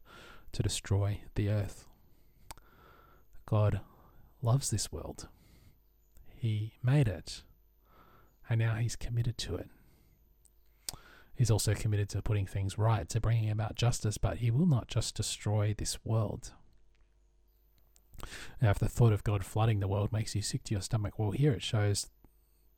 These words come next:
that the thought of flooding the world made God sick to his stomach too. He, he's not gonna do the same thing again. And in fact, he's so committed to the world, he so loves this world that he would ultimately come into the world.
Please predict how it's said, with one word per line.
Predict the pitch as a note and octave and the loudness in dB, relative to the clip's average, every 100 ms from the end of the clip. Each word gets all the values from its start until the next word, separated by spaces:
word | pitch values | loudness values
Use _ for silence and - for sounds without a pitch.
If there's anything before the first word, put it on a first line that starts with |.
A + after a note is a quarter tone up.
| _ | _
that | - - - _ _ _ _ - | -6 -6 -12 _ _ _ _ -2
the | B2+ | 0
thought | - D3 | 2 0
of | A#2 | 0
flooding | - C#3+ B2+ | 0 0 2
the | G2 | 0
world | G2 G2+ | 0 0
made | G#2 G2 | -2 -2
God | G#2+ C3+ | 0 0
sick | - G2+ - | -2 -6 -6
to | A2+ | -8
his | - | -4
stomach | A2 G2+ - | -4 -4 -6
too. | - A#2+ | -2 0
He, | G#2+ A#2+ C3+ C3 | 0 -2 0 4
he's | C#3 B2 | 6 8
not | D3 | 8
gonna | - A2+ | 6 4
do | G#2+ | 2
the | G2+ | 0
same | - G#2 | -2 -2
thing | - G2+ | -2 -4
again. | G#2 A#2+ G#2+ | -2 -2 0
And | A2 | 2
in | A#2 | 2
fact, | B2+ A#2 - - - - - - - | 2 0 -4 -12 -16 -16 -18 -20 -4
he's | A#2+ | -2
so | - D#3+ | 2 2
committed | - A2 A2+ B2+ | 2 0 2 2
to | - | 0
the | G#2 | -2
world, | G2 G2 F#2+ | -2 -2 -2
he | A#2 | -2
so | - | 0
loves | C#3+ G#2 D3+ F3+ | 0 0 0 0
this | - - | -4 -4
world | G2 A2+ | -6 -4
that | A#2 | -2
he | A2 | 0
would | A#2 | 0
ultimately | C#3+ - G#2+ A2 | 0 0 -2 -2
come | - - G2+ | -2 -2 0
into | A#2+ F3+ F3 A#2+ | 6 6 6 4
the | G#2 | 0
world. | F#2 G2 G2 G#2 - | -2 -4 -6 -10 -14